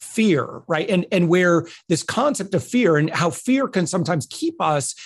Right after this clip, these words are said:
from doing some of these scary things, fear of failure, fear of,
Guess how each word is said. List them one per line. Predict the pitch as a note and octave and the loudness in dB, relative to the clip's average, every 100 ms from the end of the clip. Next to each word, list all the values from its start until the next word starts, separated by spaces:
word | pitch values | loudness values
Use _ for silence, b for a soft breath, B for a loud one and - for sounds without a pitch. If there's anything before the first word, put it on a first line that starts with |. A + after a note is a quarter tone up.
| B | B
from | - F3 C#3+ A#2 | -2 0 0 2
doing | B3 D#4 G3+ | 4 4 4
some | - F3 D#3 | 2 0 0
of | C#3 | 2
these | D#3 D3+ - - | 2 2 -2 -8
scary | - - G#3+ F3+ C#3+ | -8 -2 0 2 0
things, | - D#4 D#3+ B2 - B2 | 0 2 2 0 -4 -12
fear | - D#3+ C#3+ | 0 2 4
of | B2 | 2
failure, | - G#3 G3+ D#3+ C#3+ - | 2 2 4 2 0 -6
fear | - E3+ E3 D3+ | 0 4 6 6
of, | C#3+ C3 | 4 2